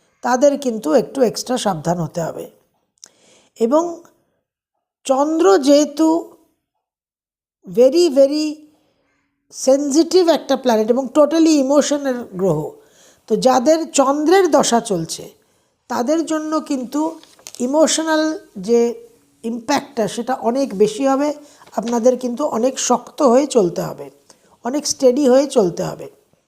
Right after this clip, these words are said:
আপনাদের লগ্ন ওয়াইজ যদি আমরা দেখি, তাহলে বিশেষ কিছু ফ্যাক্টরস থাকে যেগুলো আমরা কনসিডার করি। তো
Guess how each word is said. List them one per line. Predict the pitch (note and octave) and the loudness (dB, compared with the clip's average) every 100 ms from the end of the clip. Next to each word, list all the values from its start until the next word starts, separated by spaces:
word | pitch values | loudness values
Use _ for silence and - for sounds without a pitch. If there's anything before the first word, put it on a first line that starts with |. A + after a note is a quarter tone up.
| _ _ _ _ _ _ _ _ - - _ _ _ _ _ _ _ _ _ _ _ _ _ _ _ _ _ _ | _ _ _ _ _ _ _ _ -20 -20 _ _ _ _ _ _ _ _ _ _ _ _ _ _ _ _ _ _
আপনাদের | B3 B3+ E4 F4 G4+ - - _ B3 | -10 0 2 4 2 -2 -16 _ 0
লগ্ন | A3 A#3 A#3+ B3+ F#4 | 4 4 4 0 0
ওয়াইজ | G#4 F#4+ F#4 C4 | 2 4 2 0
যদি | C4+ B3 A#3+ | 0 2 2
আমরা | G3 G3 | 0 -4
দেখি, | D#3+ E3 - C#4+ D#4+ _ _ _ _ | -4 -8 -6 -8 -10 _ _ _ _
তাহলে | B3+ D4 | -6 -6
বিশেষ | C4+ A#3 - F#4+ F#4+ - | -4 -4 -2 -2 -2 -4
কিছু | - - D4 F4 - _ _ _ _ _ _ _ _ - | -6 -4 -4 -4 -8 _ _ _ _ _ _ _ _ -12
ফ্যাক্টরস | B3 B3 - C#4 C4+ | -10 -8 0 0 0
থাকে | - A#3 D4 | -2 -2 -2
যেগুলো | A#3+ A#3 A3 A3+ A3+ A3 - | 0 0 2 0 0 0 -6
আমরা | G#3 G3+ G#3 | -10 -2 -2
কনসিডার | G3+ G#3 F3+ A3 A3 G#3+ | 0 -4 -2 -2 0 0
করি। | G#3+ A3 D#4 F4 - _ _ _ | 2 2 2 -4 -14 _ _ _
তো | C#4+ | -14